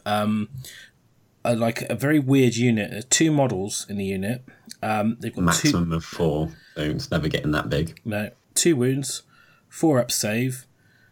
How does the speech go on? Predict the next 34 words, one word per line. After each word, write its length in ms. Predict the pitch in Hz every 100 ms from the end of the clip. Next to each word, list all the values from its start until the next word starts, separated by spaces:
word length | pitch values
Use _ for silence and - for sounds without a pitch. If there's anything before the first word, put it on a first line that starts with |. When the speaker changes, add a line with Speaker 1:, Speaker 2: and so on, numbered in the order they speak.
| _ -
Speaker 1:
They've 200 | 123 120
got 140 | 127 123
a 140 | 123
missile 420 | 120 156 - 117 110
weapon 420 | 110 - 175 - _ _ _ _ _ -
called 220 | 120 -
the 60 |
Gas 320 | - 131 127 -
Flails, 400 | 110 101 110 123
fifteen 420 | - 160 - 139
inches, 580 | 131 117 - 113 147 - _ - - - _
D 200 | 143 170
three 240 | 156 170 143
attacks, 440 | 127 117 113 -
fours 360 | - 151 147 131
and 120 | 127
threes, 380 | - 110 104 123
minus 320 | 120 120 113
two 220 | - 120
Ren, 220 | 110 110
damage 340 | 107 110 117 117
one. 300 | 120 175 - _ _ _ _ _ _ _ _ _ _ _ _ _ _ _ -
Um, 360 | 107 107 107 -
so 380 | - 113 101 110 -
not 260 | 117 110 -
too 180 | 104
bad. 340 | 98 101 143 151
And 140 | 101
in 140 | 110 110
combat, 560 | - 147 107 101 131 - _ _ _ _ _ -
uh, 200 | 107 110
two 180 | - 151
inch 180 | 143 -
reach, 600 | 120 123 110 123 - -